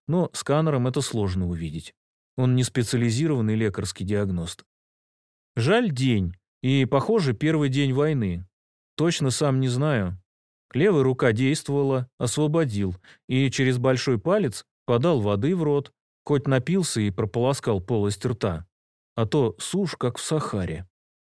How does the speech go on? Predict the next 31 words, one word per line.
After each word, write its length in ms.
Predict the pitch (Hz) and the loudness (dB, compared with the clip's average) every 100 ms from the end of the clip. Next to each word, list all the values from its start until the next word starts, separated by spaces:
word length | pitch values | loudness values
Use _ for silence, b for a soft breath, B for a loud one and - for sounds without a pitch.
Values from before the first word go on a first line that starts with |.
| _ _ _ _ _ - | _ _ _ _ _ 0
Надо 280 | 131 170 160 | 2 4 2
выбираться 720 | 160 156 151 110 - 87 92 | 2 2 2 2 -2 -8 -6
и 220 | 135 156 | -2 0
перевязать 640 | 151 135 127 127 117 101 90 | 0 0 2 2 0 -2 -4
себя. 440 | - 80 80 92 _ _ _ _ _ | -6 -6 -8 -10 _ _ _ _ _
Так 200 | 175 202 | -2 2
и 80 | 160 | 2
сделал, 560 | 117 117 123 113 104 92 _ - | 2 2 2 2 0 -6 _ -8
стараясь 480 | - 131 127 110 | 0 4 4 2
не 80 | 117 | 0
попасть 400 | 110 120 117 98 | 0 0 0 0
на 100 | 107 | -2
глаза 340 | 104 117 113 104 | 0 0 2 0
защитникам, 800 | 107 98 185 196 156 - 135 131 _ _ - | 0 -2 -4 -2 -2 -2 -2 -4 _ _ -2
уничтожил 580 | 127 127 - 123 113 | 0 0 2 2 2
по 120 | 104 110 | -2 -2
пути 320 | 123 123 113 | -2 -2 -2
шесть 320 | - 113 92 | 0 -2 0
немцев, 540 | 113 180 185 151 127 - _ _ | 0 0 0 -2 -4 -8 _ _
голем 400 | 113 131 135 110 | -2 2 4 2
поднялся 600 | 95 117 113 113 101 98 | 2 0 2 0 0 -2
ко 120 | 98 113 | 0 0
мне 200 | 110 104 | 2 2
на 180 | 104 | 0
этаж 380 | 104 170 196 - | 0 0 0 -2
и, 180 | - 202 | -4 -2
убрав 420 | 143 107 123 110 | 0 0 2 2
завалы, 540 | 101 107 127 220 170 107 | 2 0 0 0 0 0
освободил 600 | - 113 104 117 113 104 | 0 0 0 0 0 0
моё 280 | 101 98 | 0 -2
тело 420 | 95 160 180 131 | -2 -2 -2 -2